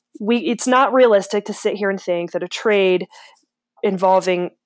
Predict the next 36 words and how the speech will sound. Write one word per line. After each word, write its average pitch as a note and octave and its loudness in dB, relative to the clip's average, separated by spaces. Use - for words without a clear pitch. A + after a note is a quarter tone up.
just, G3 -4
like, F#3 -2
a F#3 -2
Maria F#3+ 0
Vadiva E3+ -2
and E3+ -6
a F3 -8
couple G3 -4
other, E3+ -2
you G3+ -6
know, E3 -4
role G#3+ 4
players, F#3 -2
if F#3+ -8
you F#3+ -2
will, F3 -2
are G3+ -2
gonna A3+ 0
be C4 0
enough G3 -2
to G3+ -8
entice F#3 -6
Dallas E3+ -4
to G#3 -6
wanna F3+ -6
complete F3+ -10
this F3 -12
trade - -14
for F#3+ -10
Liz F3 -8
Cambage. E3+ -14
It's A3 -8
just, G#3+ -2
come B3+ -2
on F#3 -2
now. F3+ -12